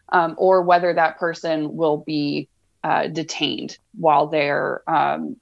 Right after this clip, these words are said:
then given the next step in their, their immigration process, which would be, uh, going to immigration court. Um, and so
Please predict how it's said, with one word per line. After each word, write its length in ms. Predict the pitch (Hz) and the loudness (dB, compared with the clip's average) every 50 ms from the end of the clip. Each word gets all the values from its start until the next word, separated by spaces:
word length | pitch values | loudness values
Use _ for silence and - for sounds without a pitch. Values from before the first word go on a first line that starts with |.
| _ _ - | _ _ -6
then 480 | 165 165 160 151 151 151 151 151 151 | 0 2 2 2 2 0 -4 -4 -4
given 360 | 165 - 170 156 160 156 156 156 | 2 2 2 4 2 0 0 0
the 100 | 156 160 | -2 0
next 280 | 165 165 156 - - | 0 0 0 -2 -2
step 300 | - - 170 151 147 - | -2 2 2 2 2 0
in 240 | - 175 165 156 156 | -4 -4 -2 -2 -2
their, 440 | 156 160 156 151 156 151 156 151 - 170 | -2 -2 -2 0 -2 -2 -2 -4 -4 -4
their 120 | 160 151 | -4 -2
immigration 560 | - 170 160 156 160 156 151 156 - - 175 | -2 -2 -2 -2 -2 -2 -2 -2 -4 -8 -6
process, 520 | 170 - 208 214 214 - 220 202 202 - 190 | 2 4 4 4 4 4 4 2 2 2 -4
which 180 | 170 160 - | -6 -6 -4
would 160 | 175 165 160 | -6 -6 -4
be, 300 | - 165 160 151 151 151 _ _ _ _ _ _ _ - | -2 0 0 0 0 -2 _ _ _ _ _ _ _ 0
uh, 180 | - 175 151 147 | 2 4 4 2
going 340 | - 175 170 156 151 151 151 | 2 2 2 2 2 0 -2
to 140 | 147 - - | -4 -4 -4
immigration 680 | - 160 156 151 - 156 151 156 - - 156 151 151 | -2 -2 -4 -4 -4 -6 -8 -8 -6 -6 -6 -6 -6
court. 460 | - - - - 165 147 151 151 143 _ _ _ _ _ _ _ _ - - | -8 -10 -6 -2 -2 -2 -2 -2 -12 _ _ _ _ _ _ _ _ -2 2
Um, 440 | 175 165 160 160 151 156 156 151 _ _ _ _ _ _ _ _ _ _ _ - - - | 2 2 2 2 0 -4 -6 -6 _ _ _ _ _ _ _ _ _ _ _ -12 -2 0
and 240 | 214 196 185 180 | 2 2 2 0
so 640 | - - 214 196 185 185 180 175 175 170 170 - - | 0 4 6 6 8 8 6 6 4 2 -2 -6 -10